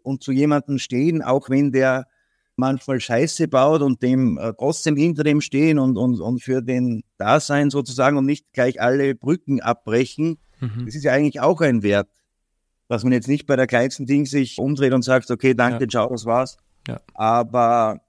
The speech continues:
Speaker 1: irgendwann muss man dann einfach den Punkt erkennen, wo man sagt, okay, ich habe jetzt eh einiges mitgemacht, aber jetzt muss ich wirklich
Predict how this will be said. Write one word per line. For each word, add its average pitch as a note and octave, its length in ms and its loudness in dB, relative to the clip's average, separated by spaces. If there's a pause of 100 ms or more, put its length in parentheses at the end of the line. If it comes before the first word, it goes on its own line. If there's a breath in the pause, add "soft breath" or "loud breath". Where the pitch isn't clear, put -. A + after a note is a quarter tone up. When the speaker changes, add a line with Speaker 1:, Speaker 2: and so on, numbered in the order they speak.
(600)
Speaker 1:
irgendwann D3 580 2
muss D#3 180 -2
man D#3 100 -2
dann C#3+ 100 2
einfach C#3+ 260 -2
den C3+ 160 -2
Punkt D#3 320 -2
erkennen, D3+ 800 0 (560)
wo C3 180 -2
man B2+ 720 0
sagt, C#3 400 2 (340)
okay, C3+ 380 0
ich C3 80 2
habe C3 200 4
jetzt A2 180 -8
eh C#3+ 260 -2 (120)
einiges C#3 400 0
mitgemacht, C#3 640 0
aber B2 680 0 (760)
jetzt A2 280 -4
muss B2 240 -2
ich B2 220 2
wirklich A#2+ 500 0